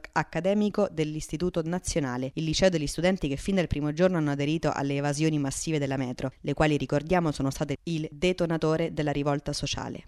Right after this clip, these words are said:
Negli ultimi giorni è emerso un fenomeno preoccupante: i giubbotti gialli cileni. Il mix dell'opinione pubblica creata dalla stampa, l'eredità della dittatura che ha creato un paese di proprietari,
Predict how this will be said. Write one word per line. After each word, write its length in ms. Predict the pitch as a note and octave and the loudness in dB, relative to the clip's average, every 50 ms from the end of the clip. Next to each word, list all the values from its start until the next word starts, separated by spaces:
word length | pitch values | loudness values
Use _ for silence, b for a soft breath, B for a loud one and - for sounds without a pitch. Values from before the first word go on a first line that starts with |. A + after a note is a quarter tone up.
| - - - | -20 -8 0
Negli 240 | F3 F3 F3 F#3+ G3+ | 4 4 6 8 6
ultimi 340 | G#3+ - - G#3+ A3 G#3+ F#3 | 6 4 2 2 0 2 4
giorni 400 | E3+ D#3 D3+ D3+ D#3+ E3 F3+ - | 4 4 4 4 4 2 2 2
è 120 | - E3 | 2 2
emerso 600 | E3 E3+ E3+ E3+ F3 E3+ - - - F3+ - - _ | 2 2 2 0 0 -2 -2 0 2 2 0 0 _
un 220 | - F3 F3 E3+ - - - - | -4 -2 -2 -4 -4 -8 -16 -20
fenomeno 580 | - - F3+ E3+ E3+ E3+ F3 F#3 F3+ F#3 F#3 F3+ | -4 0 0 2 4 4 4 4 4 2 2 0
preoccupante: 920 | - - F#3 F3+ F#3+ F#3 - - - A#2+ F#2 D#2 - - - - D3 - - - - - - - | 0 4 4 4 4 4 0 -2 -2 0 -2 -2 -6 -8 -10 -12 -12 -12 -14 -18 -20 -20 -14 -10
i 80 | - D#3+ | -10 -2
giubbotti 480 | - E3+ E3+ F3 F#3 F#3+ - - F3 | 0 2 4 4 4 4 4 0 -4
gialli 440 | D3+ D3+ E3+ F3 F#3 F#3 F3+ - - - | 0 2 2 2 2 -2 -4 -6 -6 -6
cileni. 520 | - - - - - - - - D3+ - - b b b b - | -6 -6 -4 -4 -6 -6 -8 -10 -12 -12 -16 b b b b -6
Il 140 | E3 E3+ F#3 | -2 0 4
mix 240 | A3 C4 - - - | 4 2 2 0 -2
dell'opinione 480 | - E3+ E3 D3+ D#3 D#3 F3 F#3+ F#3 | 2 2 4 4 4 4 4 4 4
pubblica 460 | E3+ - D3+ C#3 C#3+ C#3+ C#3 D3 D3 | 4 2 0 0 0 -2 -4 -4 -4
creata 260 | - D3 D3+ D#3 D#3 D3+ | -4 -2 -2 0 0 0
dalla 220 | D3+ D3 D3 D3+ | 0 0 -2 -4
stampa, 600 | - - - D#3 C#3 C3+ C#3+ C#3+ - E3+ F3+ - - | -4 -2 0 0 0 0 -2 -2 -4 -4 -4 -4 -4
l'eredità 440 | C#3 D3+ D3 D3 D3 D3 - E3 E3+ | -2 -2 0 0 0 2 2 0 0
della 200 | E3 D#3 D3 C#3+ | 0 0 -2 -2
dittatura 500 | E3+ F#3 - F#3+ F#3 G#3 G3+ E3 D3 C3+ | -2 -2 -2 -2 2 2 2 2 2 0
che 80 | C3 | -2
ha 80 | C#3 - | -4 -6
creato 340 | - - D3+ D3 D3 - D3 | -4 -2 -2 -2 0 -2 -2
un 100 | C#3 C#3 | -4 -2
paese 260 | - C#3+ D3 D3+ D3+ | -2 -4 -2 -2 -2
di 100 | C#3+ C#3 | -4 -2
proprietari, 640 | - D#3+ D#3+ - E3 D3+ C#3+ B2+ C3 C3 D#3+ F3+ | -2 -2 0 0 0 0 0 -2 -2 -4 -4 -6